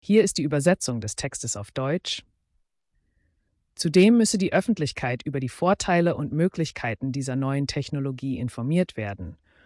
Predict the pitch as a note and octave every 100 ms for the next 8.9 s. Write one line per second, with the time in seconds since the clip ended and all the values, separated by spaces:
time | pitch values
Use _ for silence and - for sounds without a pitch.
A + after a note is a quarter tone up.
0 | _ - D3+ C#3 C#3 B2+ D3 D3+ F3+ F3
1 | - - D#3 - E3+ E3 - A2 - G2
2 | G2+ D#2+ - _ _ _ _ _ _ _
3 | _ - D3+ F3 F#3 G#3 E3 - D3+ D3+
4 | D3+ D#3 F3+ - C#3+ - C#3+ C#3 D3 F#3+
5 | G#3 F#3+ - E3+ D#3+ D3+ C#3+ C3+ B2+ F3
6 | E3+ E3+ D3 C#3+ D#3 - - C3+ D3+ D3
7 | D3 C#3+ - D3+ C#3+ C3 A#2+ - B2 -
8 | A#2+ A#2 D#3+ - A#2 A#2 A2 A2+ -